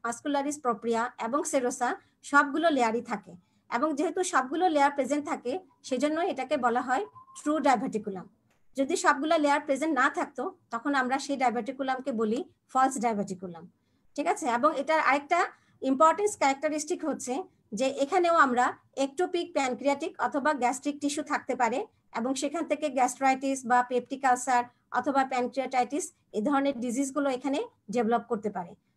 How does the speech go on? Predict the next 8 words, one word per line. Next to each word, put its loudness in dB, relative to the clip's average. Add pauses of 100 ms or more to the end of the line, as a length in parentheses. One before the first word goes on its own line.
সেজন্য 0
জিআই 0
ট্র্যাক্টের -2
যে 0
কোনো 2
ডিজিজই -2 (240)
মিকস 0
ডাইভার্টিকুলামে 0